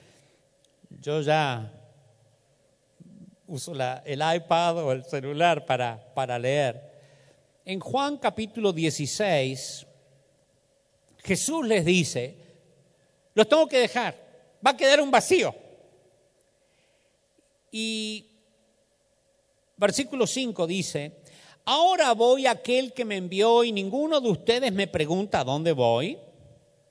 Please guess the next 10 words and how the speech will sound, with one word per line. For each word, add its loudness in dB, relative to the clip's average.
En -4
cambio, 0
se -4
entristecen -4
por 2
lo -2
que -4
les -6
he -2
dicho. -12